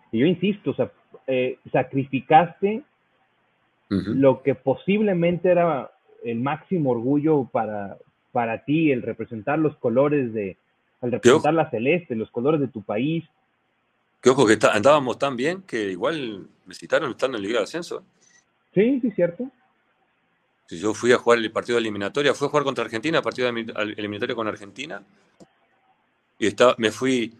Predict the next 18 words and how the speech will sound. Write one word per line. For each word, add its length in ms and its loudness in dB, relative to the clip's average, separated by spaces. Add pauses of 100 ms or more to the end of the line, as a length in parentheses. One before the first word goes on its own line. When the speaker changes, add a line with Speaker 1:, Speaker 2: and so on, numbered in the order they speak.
(260)
Speaker 2:
me 160 -2
fui 440 -2 (680)
un 160 -2
partido 520 4
que 80 -6
jugamos, 720 -4 (340)
eh, 380 -6
en, 320 -8
en 240 -4
Tampico, 680 2 (640)
contra 280 0
Tampico, 520 2
que 220 2
después 340 2
ganamos 300 2
en 60 -4
la 60 -2
liguilla 800 -2